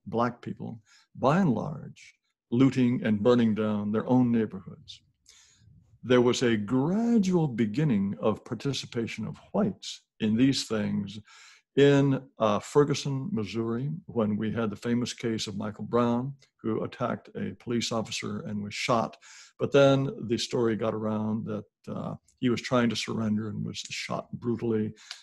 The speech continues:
That didn't happen. But there were riots in Ferguson, Missouri. Then later on, there were riots in Baltimore over the death, yet again, of a black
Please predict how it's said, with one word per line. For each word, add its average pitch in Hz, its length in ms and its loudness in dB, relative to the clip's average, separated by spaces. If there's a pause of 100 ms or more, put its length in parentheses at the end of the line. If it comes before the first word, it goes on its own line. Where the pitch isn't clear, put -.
(120)
That 107 260 0
didn't 185 220 -4
happen. 131 500 0 (380)
But 127 140 0
there 120 100 4
were 113 140 4
riots 120 580 2
in 107 140 -4
Ferguson, 110 440 -6
Missouri. 120 480 -2 (380)
Then 110 320 0
later 110 300 -2
on, 147 400 2
there 110 160 -2
were 104 140 -2
riots 110 680 -2
in 110 160 -2
Baltimore 107 560 0 (560)
over 113 160 2
the 110 100 -2
death, 117 420 2
yet 110 220 -4
again, 143 520 4
of 104 340 -4
a 104 220 -4
black 110 360 -6